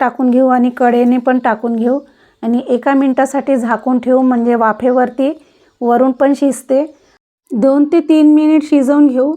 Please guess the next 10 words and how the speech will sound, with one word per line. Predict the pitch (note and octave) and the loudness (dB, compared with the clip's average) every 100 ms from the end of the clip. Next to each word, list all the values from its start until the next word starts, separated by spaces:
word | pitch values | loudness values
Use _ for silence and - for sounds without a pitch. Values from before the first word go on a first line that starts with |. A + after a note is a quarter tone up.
| D4+ | -4
शिजवून | C4+ B3 C4+ C#4 C#4 | -2 0 2 2 2
घेतल्यानंतर | C4+ C4 C4 C4 C4 B3 C4 D4 - _ _ _ _ _ _ _ | 2 0 0 0 0 0 -2 -4 -10 _ _ _ _ _ _ _
थालीपीठ | - B3+ B3+ C4 C4+ | -10 -6 -2 -2 0
अशी | C4 B3+ | -2 0
आपल्याला | C4+ B3+ C4+ C4 | -2 0 0 0
पलटवून | C4 A#3+ A3+ B3+ C4+ | -2 -4 -2 0 0
घ्यायची | C4 C4 B3+ C4 | 2 0 0 0
आहे | B3 A3+ C4+ D4+ _ _ _ - | 0 -2 -6 -6 _ _ _ -10
आणि | A#3+ B3+ | -8 -6
कडेने | C#4 B3 B3 C4 C#4 | -4 0 2 2 2